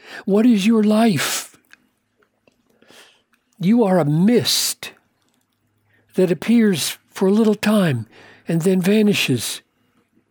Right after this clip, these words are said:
Instead, you ought to say, instead of saying this,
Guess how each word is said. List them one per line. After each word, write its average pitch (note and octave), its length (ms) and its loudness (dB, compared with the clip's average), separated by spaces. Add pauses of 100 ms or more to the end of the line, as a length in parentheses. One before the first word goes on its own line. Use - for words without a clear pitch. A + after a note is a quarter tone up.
(1160)
Instead, D3+ 580 0 (360)
you F#3 280 -2
ought C4+ 360 0
to D#3 140 -2
say, B2+ 680 -2
instead G3 380 0
of E3+ 120 -2
saying F3 600 0 (100)
this, E3 880 -2